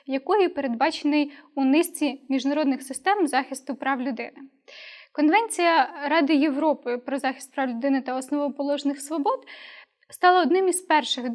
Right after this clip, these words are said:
міжнародно-правових документів, який передбачив захист для широкого каталогу громадянських та політичних прав, запропонувавши при цьому дуже дієвий і на той час навіть революційний підхід,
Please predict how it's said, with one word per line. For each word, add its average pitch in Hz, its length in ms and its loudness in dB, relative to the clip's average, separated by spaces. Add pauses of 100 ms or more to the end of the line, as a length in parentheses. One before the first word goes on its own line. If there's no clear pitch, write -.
(100)
міжнародно-правових 262 920 -2
документів, 370 600 -4
який 381 520 -2
передбачив 294 640 0
захист 302 480 -4
для 277 300 -2
широкого 285 560 -2
каталогу 269 600 -4
громадянських 254 680 -6
та 262 140 -6
політичних 277 760 -6
прав, 262 220 -4 (560)
запропонувавши 311 800 2
при 302 180 -4
цьому 349 400 2
дуже 277 320 0
дієвий 269 880 -2
і 262 260 -2
на 262 140 -2
той 320 180 0
час 302 340 -4
навіть 285 320 -2
революційний 277 800 -2
підхід, 277 440 -4